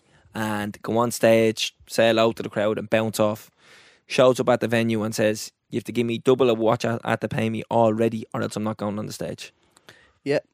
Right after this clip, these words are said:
Speaker 2: because there's no actual yoke for him that he has to go on stage. There's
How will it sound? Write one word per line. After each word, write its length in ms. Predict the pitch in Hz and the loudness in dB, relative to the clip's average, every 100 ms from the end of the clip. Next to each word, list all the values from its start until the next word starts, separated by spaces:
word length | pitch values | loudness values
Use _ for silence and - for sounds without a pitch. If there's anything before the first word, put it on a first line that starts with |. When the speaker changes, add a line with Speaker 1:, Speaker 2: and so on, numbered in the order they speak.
| _ _ | _ _
Speaker 2:
because 260 | 139 123 110 | -8 -8 -8
there's 160 | 110 | -2
no 240 | 147 151 127 | 4 4 4
actual 500 | 139 - 131 117 101 _ _ _ _ _ _ _ - | 0 -2 -4 -4 -4 _ _ _ _ _ _ _ -2
yoke 400 | 120 131 - - _ _ _ _ | 0 0 -4 -20 _ _ _ _
for 140 | 110 | -4
him 320 | 104 117 104 98 _ _ | -2 -2 -4 -8 _ _
that 120 | 104 101 | -2 0
he 120 | 117 | -2
has 460 | - - 147 131 | -4 0 2 2
to 120 | - 101 | -2 0
go 100 | 107 | 0
on 100 | 98 | 0
stage. 220 | 113 | 0
There's 40 | 104 | 2